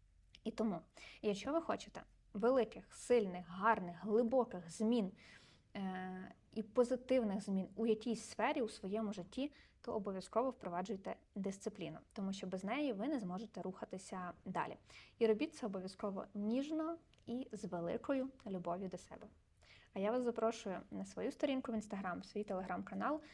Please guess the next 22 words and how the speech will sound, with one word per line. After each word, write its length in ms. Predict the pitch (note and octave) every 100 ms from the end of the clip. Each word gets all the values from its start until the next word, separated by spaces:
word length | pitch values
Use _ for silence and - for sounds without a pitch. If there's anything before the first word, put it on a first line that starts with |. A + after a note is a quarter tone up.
| - -
де 280 | G3+ A3 A#3
я 60 |
ділюсь 560 | G#3 G3 G3+ A#3 A#3 -
більшою 400 | F#3 A3 - F#3+
кількістю 380 | G3+ G3+ G3 G#3
корисної 460 | - G#3 G#3+ F#3+
інформації, 640 | F#3+ F#3+ F#3 C4+ E4 C#4+ B3
там 220 | F#3+ F#3
дуже 180 | F#3+ F#3+
багато 300 | F#3 F#3 F#3
цікавого 420 | - - F#3+ F#3
контенту. 500 | F#3+ F#3+ C#4+ F#4 A3+
В 60 | G3+
моєму 300 | G3 B3 B3
Instagram 400 | A#3+ G3 A3+ A3
безпосередньо 760 | F#3+ F#3+ F#3+ - G#3+ G3+ F#3
є 360 | F3+ G#3 G3 F3+ - _ _ _ _ -
кодові 320 | - A3 G3+ F#3
слова, 320 | - G#3 D4
які 160 | E4
можна 260 | A3+ A#3 G#3+
написати 640 | F#3+ G3+ - G#3 G#3+ F#3